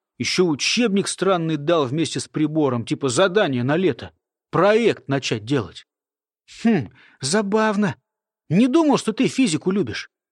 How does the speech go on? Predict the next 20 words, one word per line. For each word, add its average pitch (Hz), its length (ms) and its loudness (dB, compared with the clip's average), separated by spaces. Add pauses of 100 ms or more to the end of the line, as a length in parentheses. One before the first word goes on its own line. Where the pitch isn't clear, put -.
Ты 196 100 0
же 214 80 2
вроде 240 240 0
по - 160 0
географии 247 640 0
проект 202 400 2
собирался 156 440 0
начать». - 380 -2 (680)
«Люблю 165 380 2
физику. 226 520 0 (460)
Скажешь 175 540 0
тоже». 113 340 0 (460)
«А 196 120 0
нафига 226 580 2
это 220 120 -4
тебе 190 260 -2
тогда? 170 360 -8 (300)
А 113 80 -2
куда 202 300 0
деваться? 190 500 0